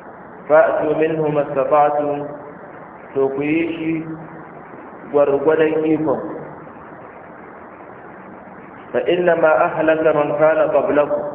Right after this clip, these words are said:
haƙiƙa abinda ya halaka waɗanda suka gabace ku, ko haƙiƙa waɗanda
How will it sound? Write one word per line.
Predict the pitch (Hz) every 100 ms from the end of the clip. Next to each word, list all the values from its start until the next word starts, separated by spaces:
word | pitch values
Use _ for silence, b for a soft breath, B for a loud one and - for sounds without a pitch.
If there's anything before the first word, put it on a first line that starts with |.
| - - - - - - - - - -
haƙiƙa | 123 - 180 175 143 120 - - - - - - - -
abinda | 127 - 185 - 143 110 -
ya | 147
halaka | 165 175 165 139 - - - - - - - - -
waɗanda | 139 165 175 170 151 -
suka | 165 151
gabace | 143 127 123 123 151 151
ku, | - - - - - - - - - - -
ko | 160 156
haƙiƙa | 165 135 170 185 - 123 - - - - - - - - -
waɗanda | 151 170 175 180